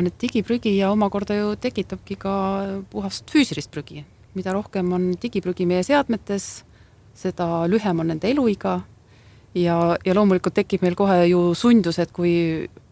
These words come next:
arvuti enam ei mahuta mitte midagi, et siis meil on vaja jälle mahukamat arvutit või mahukamat telefoni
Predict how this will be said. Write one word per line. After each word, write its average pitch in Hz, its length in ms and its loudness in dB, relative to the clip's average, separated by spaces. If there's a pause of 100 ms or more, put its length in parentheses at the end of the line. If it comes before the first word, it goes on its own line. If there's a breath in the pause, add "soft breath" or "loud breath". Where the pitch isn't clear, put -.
arvuti 196 380 0
enam 185 240 4
ei - 20 4
mahuta 190 320 2
mitte 180 240 -2
midagi, 165 380 -2
et - 80 -20
siis 175 180 -8
meil 160 200 -4
on 160 120 -4
vaja 165 200 0
jälle 170 260 -2
mahukamat 170 460 -2
arvutit 180 440 -4
või 160 140 0
mahukamat 165 420 -4
telefoni 165 480 -4